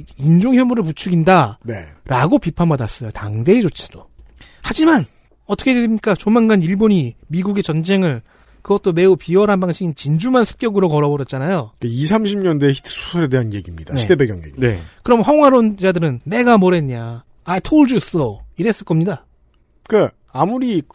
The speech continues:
Speaker 2: 대륙 건너에서, "야, 우린 달라." <laughs> 라고 얘기해도 안
Speaker 1: 음.
Speaker 2: 들려요.
Speaker 1: 당시에는 중국인 배척법이라는 것이 있었어요.
Speaker 2: 그렇죠.
Speaker 1: 중국인의
Speaker 2: 소개해드린 적이 있습니다.
Speaker 1: 네, 중국인의 이민을 제한하죠.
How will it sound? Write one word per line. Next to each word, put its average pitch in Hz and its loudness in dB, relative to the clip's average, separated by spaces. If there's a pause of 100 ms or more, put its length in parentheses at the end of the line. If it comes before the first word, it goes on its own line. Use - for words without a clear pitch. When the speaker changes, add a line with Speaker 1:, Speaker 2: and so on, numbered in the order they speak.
Speaker 2:
대륙 175 2
건너에서, 139 -2 (360)
"야, 185 -2
우린 156 -6
달라." 175 0
<laughs> - 0
라고 180 4
얘기해도 175 2 (100)
안 185 4
Speaker 1:
음. - -2
Speaker 2:
들려요. 147 0 (220)
Speaker 1:
당시에는 262 2
중국인 208 0
배척법이라는 180 0
것이 147 -4
있었어요. 135 -8
Speaker 2:
그렇죠. 131 -6
Speaker 1:
중국인의 175 -2 (100)
Speaker 2:
소개해드린 165 0
적이 165 -2
있습니다. 147 -4
Speaker 1:
네, 127 -4
중국인의 170 -2
이민을 160 0
제한하죠. 165 -2